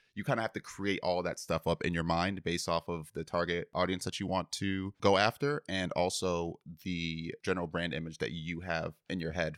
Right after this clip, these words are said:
for the product. Finally, it requires a lot of back-end knowledge. This is where your existing business acumen comes in, inventory management, research and development. These are all things that if you're gonna create a business brand,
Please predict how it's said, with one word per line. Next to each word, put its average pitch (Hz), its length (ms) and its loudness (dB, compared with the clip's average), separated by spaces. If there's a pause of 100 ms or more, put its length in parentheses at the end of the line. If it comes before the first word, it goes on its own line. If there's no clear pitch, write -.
for - 240 -4
the 80 140 -4
product. - 400 -6
Finally, 113 380 2
it 82 40 2
requires 98 720 2
a 82 60 0
lot 90 160 6
of 80 140 -2
back-end 87 420 2
knowledge. 92 640 0
This - 160 -2
is 110 80 -6
where 95 160 0
your 92 140 4
existing 85 680 -4
business 95 680 -4
acumen 107 400 -2
comes 107 260 -8
in, 113 300 -6 (120)
inventory 110 1000 0 (100)
management, 110 680 -4
research 92 400 -2
and 95 100 -6
development. 92 480 -2 (720)
These 131 220 2
are 143 80 4
all 131 120 4
things 113 520 -2
that 87 300 2 (420)
if 104 220 -4
you're 131 120 -4
gonna 135 140 0
create 107 280 -2
a 92 40 2
business 92 320 -2
brand, 143 400 -4